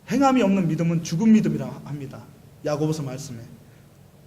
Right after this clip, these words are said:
또 예수님의 말씀에 이런 말씀이 있습니다. "너의 손이 범죄케 하거든 손을 찍어버리라. 그 손 때문에 지옥 가는 것보다 낫지 않느냐. 눈이 범죄하거든, 발이 범죄하거든 찍어버리라." 합니다. 도대체 이렇게 살벌한 말씀, 이렇게 주님은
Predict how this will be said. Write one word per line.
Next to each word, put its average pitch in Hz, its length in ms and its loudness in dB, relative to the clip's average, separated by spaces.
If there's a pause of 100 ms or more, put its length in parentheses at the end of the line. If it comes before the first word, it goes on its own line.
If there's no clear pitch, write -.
(120)
또 190 300 0
예수님의 202 400 0
말씀에 170 340 -2
이런 170 200 -2
말씀이 165 280 -4
있습니다. 117 440 -12 (320)
"너의 180 240 4
손이 220 260 0
범죄케 165 360 -4
하거든 160 540 -6
손을 202 300 -10
찍어버리라. 135 680 -10 (400)
그 214 100 -6
손 226 220 -6
때문에 196 260 -4
지옥 170 220 -8
가는 175 180 -6
것보다 175 280 -6
낫지 131 320 -10
않느냐. 117 380 -12 (460)
눈이 185 260 0
범죄하거든, 190 600 -2 (720)
발이 208 260 -2
범죄하거든 185 560 2
찍어버리라." 208 480 -4
합니다. 139 360 -10 (380)
도대체 190 340 -2
이렇게 208 320 -4
살벌한 220 460 -2
말씀, 147 400 -8
이렇게 220 460 -2
주님은 214 460 -6